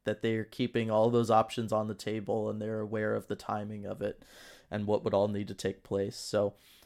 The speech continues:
very, very interesting stuff indeed,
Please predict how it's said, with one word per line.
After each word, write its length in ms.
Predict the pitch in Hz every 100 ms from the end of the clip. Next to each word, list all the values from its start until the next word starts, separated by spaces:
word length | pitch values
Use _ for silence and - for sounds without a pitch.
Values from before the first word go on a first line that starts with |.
| _
very, 300 | - 135 139
very 240 | 131 127 120
interesting 560 | 120 113 123 - 113
stuff 400 | 107 - 110 107 -
indeed, 760 | 123 107 98 117 120 120 110